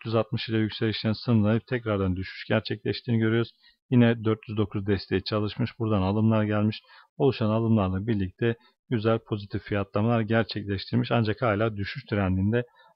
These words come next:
anlıkta yüzde ikiye yakın pozitif bir fiyatlamayla dört yüz otuz dört, dört yüz otuz beş seviyesinde işlem görüyor arkadaşlar.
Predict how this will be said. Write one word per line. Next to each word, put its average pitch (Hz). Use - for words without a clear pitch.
anlıkta 131
yüzde 113
ikiye 113
yakın 117
pozitif 110
bir 98
fiyatlamayla 107
dört 110
yüz -
otuz 98
dört, 113
dört 104
yüz 110
otuz 107
beş 113
seviyesinde 110
işlem 113
görüyor 98
arkadaşlar. 95